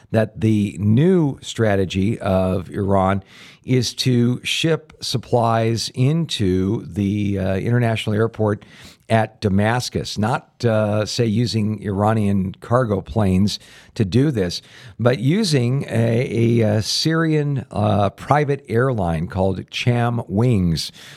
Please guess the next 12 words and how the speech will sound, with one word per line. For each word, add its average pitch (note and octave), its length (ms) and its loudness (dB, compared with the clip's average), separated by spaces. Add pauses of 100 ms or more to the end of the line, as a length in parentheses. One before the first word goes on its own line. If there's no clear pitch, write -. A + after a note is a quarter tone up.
(160)
Uh, G2 340 2
in G2+ 160 0
fact, A2+ 560 -2
uh, F#2+ 640 0
Cham B2 320 0
Wings A#2 400 -2
announced A2 540 0
that A2+ 100 -2
all B2 180 2
of C#3 60 -2
its - 140 -6
flights - 400 -2